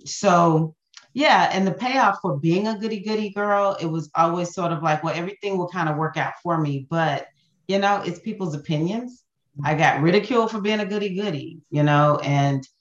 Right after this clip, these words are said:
maybe things didn't work out all the time for me, uh, when I was doing my best to be this good girl.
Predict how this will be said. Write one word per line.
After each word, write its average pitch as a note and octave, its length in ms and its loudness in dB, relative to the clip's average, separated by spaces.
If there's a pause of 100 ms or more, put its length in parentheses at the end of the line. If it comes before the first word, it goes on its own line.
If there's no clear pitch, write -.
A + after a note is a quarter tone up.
(200)
maybe F3 360 2
things G3 240 2
didn't F#3+ 200 0
work F3 200 -2
out F3+ 200 -2
all C#3 220 0
the C#3 80 -8
time C3 360 -8
for C3 100 -10
me, B2+ 300 -8 (280)
uh, C3+ 280 0
when C#3+ 200 2
I C#3 160 4
was - 300 -6 (1000)
doing F#3 260 6
my D#3 200 6
best E3 260 0
to D#3+ 60 -4
be D#3 180 -2
this D3 220 -4
good C#3+ 360 -6
girl. D3 560 -4